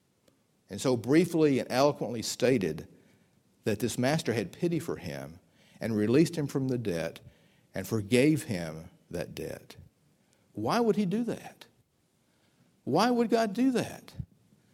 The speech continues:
Why would God choose you amongst all the people in the world to bring and offer salvation to you and to forgive your debt? So many people have never heard the gospel message, but he chose you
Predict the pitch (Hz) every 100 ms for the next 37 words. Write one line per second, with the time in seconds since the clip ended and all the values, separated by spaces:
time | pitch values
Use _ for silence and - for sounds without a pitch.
0 | _ _ - _ 143 196 226 165 165 165
1 | 151 - 208 208 170 123 131 190 233 123
2 | 92 101 131 - - - - _ _ -
3 | - - 131 147 - 147 202 208 - 190
4 | 165 135 127 117 123 170 208 127 95 107
5 | 135 - _ _ _ _ - 127 139 160
6 | 180 147 107 156 160 131 143 123 123 123
7 | 131 101 82 90 73 - - _ _ _
8 | _ _ _ _ - 135 135 143 117 143
9 | 156 127 107 - _ _ 127 123 110 110
10 | 82 67 - - _ _ _ _ _ _
11 | _ - 175 185 208 170 165 139 143 170
12 | 196 170 - 175 160 135 117 120 135 151
13 | - 123 135 143 98 98 117 165 - 190
14 | 185 135 131 190 240 127 85